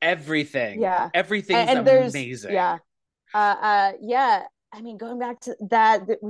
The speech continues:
Speaker 2: you were talking before about when we're introduced to Raju, to Ram Raju, and, and he's fighting off that whole riot of, he's literally fighting off hundreds of people. It's pure chaos, and you can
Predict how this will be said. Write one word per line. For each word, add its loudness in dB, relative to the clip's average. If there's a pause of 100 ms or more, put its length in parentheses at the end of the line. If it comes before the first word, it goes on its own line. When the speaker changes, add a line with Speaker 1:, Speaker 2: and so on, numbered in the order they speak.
Speaker 2:
you -6
were -2
talking -4
before 0
about 2
when -4
we're -2
introduced -12
to -6
Raju, -2
to -12
Ram -2
Raju, -8 (100)
and, 0
and -8
he's -10
fighting 0
off 2
that 0
whole -4
riot -2
of, -4 (180)
he's -8
literally 0
fighting -4
off -2
hundreds -8
of -8
people. -6
It's -10
pure -2
chaos, 0 (360)
and -6
you -4
can -4